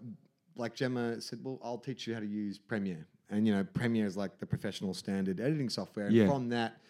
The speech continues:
Speaker 1: it just enables you to do so much more in terms of, like, visual effects and, um, you know, you can export, you can export high qu-, um, high quality files to then, you know, take to a post-production facility to get sound mixed done.
Speaker 2: Yeah.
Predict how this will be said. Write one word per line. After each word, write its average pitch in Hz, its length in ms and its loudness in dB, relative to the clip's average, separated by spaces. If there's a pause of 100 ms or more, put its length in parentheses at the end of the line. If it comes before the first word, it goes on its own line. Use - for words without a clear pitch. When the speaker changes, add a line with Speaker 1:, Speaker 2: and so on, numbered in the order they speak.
(760)
Speaker 1:
it 139 100 2
just 175 180 2
enables 131 360 2
you 117 60 0
to 107 100 0
do 107 160 6
so 123 160 4
much 107 260 2
more 107 300 2
in 95 80 -4
terms 95 400 -4
of, 87 140 -6
like, 85 280 -10
visual 87 260 -12
effects 180 600 0
and, 98 320 -4 (360)
um, 92 320 -4
you 110 80 -2
know, 98 80 -2
you 101 140 0
can 98 220 -4
export, 120 600 2 (320)
you 110 120 -6
can 101 100 -4
export 101 500 -2
high 110 220 -2
qu-, - 220 -8
um, 90 500 -4
high 101 240 -4
quality 95 380 -4
files 107 440 0
to 110 100 -4
then, 95 340 -4
you 98 60 -6
know, 92 120 -8
take 95 260 -10
to - 80 -10
a - 40 -8
post-production 110 580 2
facility 95 460 -4
to 87 80 -8
get 87 160 -10
sound 113 360 0
mixed 104 220 -6
done. 101 160 -8
Speaker 2:
Yeah. 104 240 8